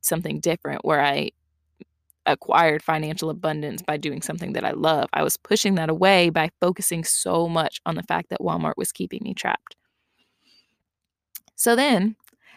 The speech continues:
I decided that I was going to remain happy at work and nothing was gonna take me out of that bliss state. So,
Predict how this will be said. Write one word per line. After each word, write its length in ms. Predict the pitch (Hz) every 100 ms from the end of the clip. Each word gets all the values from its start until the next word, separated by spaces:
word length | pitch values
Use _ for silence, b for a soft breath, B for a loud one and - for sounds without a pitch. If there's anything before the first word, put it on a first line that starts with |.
| b
I 80 | 190
decided 420 | 196 170 160 175
that 100 | 175
I 140 | - 160
was 180 | 165
going 260 | 147 156 165
to 120 | -
remain 340 | 156 151 165 254
happy 340 | 233 262 294
at 80 | -
work 380 | 165 170 - - _ _ _ _ _ _ _ _ -
and 600 | 180 170 170 165 160 - - _
nothing 380 | 175 151 202 202
was 140 | 190
gonna 180 | 180 170
take 280 | - 160 170
me 100 | 156
out 120 | 147
of 100 | -
that 180 | 156 -
bliss 220 | - -
state. 340 | - 95 73 - _ _ _ _ _ _ _ _ _ _ _ _ _ _ _
So, 720 | - - 180 175 165 160 165